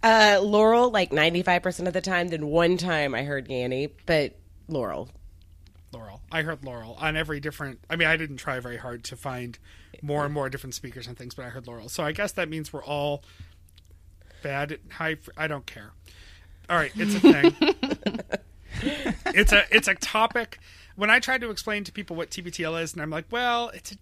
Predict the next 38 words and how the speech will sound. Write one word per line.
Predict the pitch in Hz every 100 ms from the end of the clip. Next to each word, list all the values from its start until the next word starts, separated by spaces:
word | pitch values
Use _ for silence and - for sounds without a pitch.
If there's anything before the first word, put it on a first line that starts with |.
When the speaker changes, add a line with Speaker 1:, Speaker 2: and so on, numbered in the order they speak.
| _
Speaker 2:
daily | - 240 254 240 233 226 226 226 220 214 - - - - - - - -
conversation | - 220 196 - 214 214 202 214 196
between | 175 160 196 185
two | - 202
friends | - 190 185 180 180 165 160 151 -
talking | 180 175 180
about | 165 160
their | 165 147
own | 170 160
lives | 156 151 156 147 -
and | 143 151 151 -
current | - 165 160
events | 143 151 156 -
and | 147 143
what's | 143 -
big | - 139
on | 139 139
the | 135
internet." | 147 151 151 151 -
This | 160
is | 190 190
one | 175
of |
those | 160 147
moments | 147 139 131 -
where | 135
they | 135 -
actually | 156 - 156 135
address | 127 127
something | 135 127 123
that | 117
was | 120
big | 127 120
on | 117
the | 107
internet. | 104 101 - -
So, | - 131 113 - - - -
whatever. | - - -